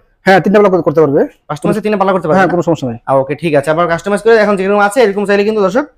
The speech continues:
Speaker 2: আপনারা নিতে পারবেন। এরপর থাকবে ভাই একটা ড্রেসিং টেবিল।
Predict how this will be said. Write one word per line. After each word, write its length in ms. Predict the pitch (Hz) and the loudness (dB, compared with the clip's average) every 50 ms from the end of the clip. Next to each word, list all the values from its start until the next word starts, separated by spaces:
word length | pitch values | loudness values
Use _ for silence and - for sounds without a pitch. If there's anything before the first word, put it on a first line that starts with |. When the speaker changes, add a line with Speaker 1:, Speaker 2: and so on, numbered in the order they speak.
| _ _ _ _ - | _ _ _ _ -10
Speaker 2:
আপনারা 240 | 151 - 180 180 175 | -8 -2 0 0 2
নিতে 220 | 180 185 180 190 | 2 0 0 0
পারবেন। 340 | 143 147 127 120 131 127 117 - _ _ _ _ - | 0 0 -2 -2 -6 -8 -8 -14 _ _ _ _ -4
এরপর 180 | 208 220 233 226 | -2 0 0 0
থাকবে 260 | 214 226 214 220 220 | 0 0 -2 -2 -2
ভাই 120 | 220 247 | 0 0
একটা 220 | 240 233 240 262 240 | 0 0 0 -2 -4
ড্রেসিং 460 | 185 156 180 208 196 - 240 226 220 | -2 -2 -2 -2 -2 -2 -2 -2 0
টেবিল। 280 | 220 208 170 147 123 | 0 0 -2 -2 -6